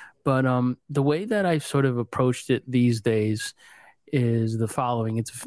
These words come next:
nothing's gonna be sh-, shocking here. And, you know, I don't claim to know all the answers, but I'm sort of, uh, this framework that I'm about to describe has been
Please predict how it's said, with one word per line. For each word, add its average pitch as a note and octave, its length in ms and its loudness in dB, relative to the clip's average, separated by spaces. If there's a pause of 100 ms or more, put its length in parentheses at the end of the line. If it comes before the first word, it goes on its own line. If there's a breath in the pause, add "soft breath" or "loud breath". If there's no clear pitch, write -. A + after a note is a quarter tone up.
nothing's C#3+ 600 2
gonna B2+ 200 2
be A#2 140 2
sh-, - 320 -4
shocking B2 540 -2
here. A2+ 420 0 (400 loud breath)
And, B2 280 0
you D3 80 4
know, A#2+ 80 2
I A#2 60 0
don't B2 240 0
claim A2+ 300 -2
to A2 80 0
know A2 340 -2
all A#2 220 -2
the A2+ 180 -2
answers, A2+ 460 -2
but A#2 160 -4
I'm A2 160 -6
sort A2+ 240 -4
of, A2+ 180 -4
uh, A2 260 -2 (420)
this B2+ 180 2
framework A#2+ 520 -2
that A#2 120 -2
I'm A#2 320 -2
about A2+ 360 -2
to A2 220 0
describe A2 640 -2
has A2 180 -6
been A2 400 -2